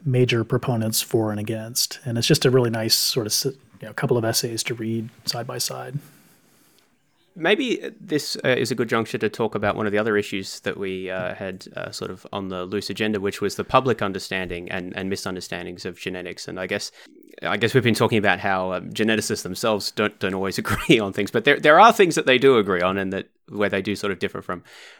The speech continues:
Speaker 2: from the public. So I guess, um, m-, maybe i-, is there any, I mean, in your sort of work, both as a, a researcher and also as a podcaster, um, or just as a general concerned citizen or in whatever other context, are there any particular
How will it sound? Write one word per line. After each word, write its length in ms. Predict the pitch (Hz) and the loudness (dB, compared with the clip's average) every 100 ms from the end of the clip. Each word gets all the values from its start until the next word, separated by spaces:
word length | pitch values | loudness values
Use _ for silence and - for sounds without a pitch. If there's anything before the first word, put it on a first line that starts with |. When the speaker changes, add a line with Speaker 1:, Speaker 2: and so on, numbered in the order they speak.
| _ | _
Speaker 2:
from 180 | 110 95 | -2 -2
the 80 | |
public. 420 | 92 110 98 87 - | 2 2 2 -2 0
So 180 | 117 | 4
I 120 | 104 127 | 6 6
guess, 260 | 170 - | 4 2
um, 280 | 143 113 110 | 0 0 -2
m-, 140 | - - | -4 -2
maybe 400 | 151 170 156 123 - - - - _ _ _ - | 2 4 2 0 -8 -20 -20 -20 _ _ _ -2
i-, 100 | 151 | 0
is 160 | 165 143 | 2 4
there 120 | 165 | 4
any, 240 | 180 190 | 6 4
I 60 | 151 | 4
mean, 160 | 143 156 | 6 6
in 100 | 151 | 6
your 140 | 185 | 6
sort 180 | 175 165 | 4 2
of 120 | 110 | 2
work, 400 | 113 113 110 - | 4 4 2 -2
both 240 | 107 101 | 0 0
as 160 | 104 95 | 0 -2
a, 640 | 95 90 92 - - - - | -4 -4 -6 -12 -10 -8 -4
a 80 | |
researcher 420 | 98 98 107 98 95 | -2 0 0 0 -2
and 200 | 92 95 | -2 -2
also 340 | 95 - 92 | -4 -4 -4
as 140 | 92 | -4
a 240 | 92 87 87 - _ | -6 -6 -8 -14 _
podcaster, 640 | - 101 104 90 - - - - | -4 -4 -2 -4 -4 -12 -14 -4
um, 360 | 95 92 92 - - - - 113 | -4 -2 -6 -10 -12 -12 -12 -6
or 220 | 107 98 - | -4 -4 -6
just 240 | 101 - | -8 -2
as 160 | 107 101 | -2 -2
a 100 | 85 - - | -6 -12 -10
general 260 | - 104 120 | -4 0 0
concerned 340 | 120 113 127 | 0 0 2
citizen 320 | 113 143 131 101 | 2 0 0 -4
or 220 | 95 98 | -4 -4
in 180 | 95 92 | -6 -4
whatever 260 | 95 95 | -4 -2
other 120 | 98 | -4
context, 440 | 101 98 92 - - - - - - | -4 -6 -6 -10 -12 -18 -20 -20 -2
are 60 | |
there 100 | 131 | 4
any 120 | 175 208 | 6 4
particular 640 | - 202 156 127 110 104 | 2 0 2 4 4 2